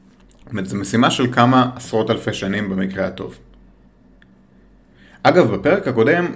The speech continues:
לא דיברנו על זה שהגלקסיה שלנו עצמה נעה בחלל. הגלקסיה כולה נעה ביחס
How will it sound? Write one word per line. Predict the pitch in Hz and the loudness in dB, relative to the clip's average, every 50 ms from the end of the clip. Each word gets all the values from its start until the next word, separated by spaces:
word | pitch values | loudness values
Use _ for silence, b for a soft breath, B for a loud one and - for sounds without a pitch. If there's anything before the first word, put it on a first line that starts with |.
| - - - | -10 -16 -12
לא | 117 110 117 143 185 | -6 -2 2 2 4
דיברנו | 180 180 - 135 135 156 165 151 131 | 4 4 4 4 2 0 0 0 0
על | 107 92 | 0 0
זה | 90 92 - - 202 190 | -2 -2 -2 -2 -2 -2
שהגלקסיה | 190 - - 107 98 95 98 98 92 95 95 95 104 - - - - 160 139 | -4 -6 -4 -4 -4 -4 -4 -6 -4 -2 -2 -2 -2 -4 -8 -8 -8 -6 -6
שלנו | - - 95 95 110 131 139 127 - - | -4 -2 -2 0 0 0 0 -2 -4 -6
עצמה | - - - - - - - 120 170 208 185 190 190 - - b b b b b b b - | -8 -12 -12 -12 -8 -4 -2 -2 -2 -2 -2 -4 -6 -8 -12 b b b b b b b -6
נעה | 95 98 90 87 90 90 | -2 0 0 0 0 -2
בחלל. | 87 92 - - 120 151 160 123 - - - - - - - _ _ _ _ _ _ _ b b b b b b b b b - | -4 -4 -2 0 2 2 2 2 0 -2 -6 -12 -16 -20 -20 _ _ _ _ _ _ _ b b b b b b b b b -6
הגלקסיה | 107 98 104 - 110 131 - - - 190 - - | -2 0 0 0 0 -2 -4 -2 -2 -2 -2 -2
כולה | - - 113 107 104 113 160 208 208 190 196 196 - - - - - - | -6 -8 -6 -4 -2 0 0 2 0 0 -2 -4 -6 -8 -12 -16 -10 -6
נעה | 113 117 139 180 208 196 170 175 185 185 - - - - | -2 0 0 0 0 0 0 0 -2 -2 -6 -12 -14 -8
ביחס | 98 104 104 117 135 170 - - 190 190 190 - - | -4 -2 0 0 0 0 0 0 0 0 -2 -4 -12